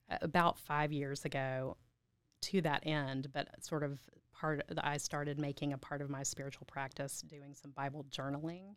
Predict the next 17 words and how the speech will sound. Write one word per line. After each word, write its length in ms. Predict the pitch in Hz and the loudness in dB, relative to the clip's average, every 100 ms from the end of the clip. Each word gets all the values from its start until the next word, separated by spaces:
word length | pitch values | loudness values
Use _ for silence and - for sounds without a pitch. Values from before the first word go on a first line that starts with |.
| - | -2
in 120 | - | 2
an 100 | 156 | 4
artistic 500 | 139 151 156 - 160 | 2 0 -2 -2 -4
way. 240 | 151 151 151 | -4 -2 -2
I 40 | |
bought 180 | 139 143 | 0 0
a 40 | 139 | 2
Bible 480 | 143 143 139 139 143 | 2 4 2 0 0
that 120 | 143 | 0
has 180 | 143 139 | 0 -2
a 40 | |
blank 300 | 131 143 151 | -2 -2 -4
page 520 | - 165 156 151 - - - - | 0 0 2 0 -2 -4 -6 -2
opposite 380 | 151 156 147 147 | 0 0 0 -2
every 200 | 143 143 | -2 -4
text 460 | - 139 - - - | -2 -2 -4 -14 -8
page. 320 | 180 208 | -6 -6